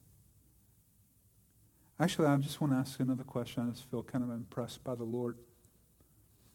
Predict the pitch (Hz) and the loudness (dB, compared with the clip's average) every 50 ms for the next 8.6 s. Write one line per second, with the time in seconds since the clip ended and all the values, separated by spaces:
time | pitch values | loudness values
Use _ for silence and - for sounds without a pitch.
0 | - - - - _ _ - - _ _ _ _ _ _ _ _ _ _ - - | -20 -20 -20 -20 _ _ -20 -20 _ _ _ _ _ _ _ _ _ _ -20 -20
1 | - - - - - - - - 147 - - 175 156 - - - - - - - | -20 -20 -20 -20 -20 -8 -4 -2 -2 4 6 6 6 6 4 -4 -16 -20 -20 -20
2 | - - - 160 - - 202 185 190 196 220 233 240 196 185 180 175 165 165 165 | -20 -12 -8 -4 2 6 6 8 8 8 8 8 10 10 10 10 10 8 8 8
3 | 170 160 151 156 165 156 143 143 - 143 143 143 143 139 143 143 139 - 143 139 | 8 8 8 8 8 6 6 4 4 6 8 10 10 10 8 6 4 4 4 4
4 | 143 143 143 147 151 143 - 170 143 135 156 151 139 143 160 175 160 156 160 156 | 6 6 4 4 0 0 0 0 2 6 6 8 8 8 6 6 8 8 8 8
5 | 151 143 135 147 147 147 143 131 123 127 123 123 120 120 131 131 139 139 135 135 | 6 6 4 2 2 2 2 2 4 4 4 4 4 4 4 4 4 2 2 2
6 | 127 127 127 131 - - - - - - - - - - - - - _ _ _ | 2 2 0 -2 -4 -8 -12 -14 -16 -20 -20 -20 -20 -20 -20 -20 -20 _ _ _
7 | _ _ - 123 117 117 120 113 - - - - - - 120 120 117 117 117 104 | _ _ -6 -4 -2 -2 -4 -4 -8 -10 -10 -6 -4 -2 0 0 0 -2 -4 -6
8 | - - - - - - - 185 190 208 - | -8 -8 -8 -8 -8 0 2 4 4 4 2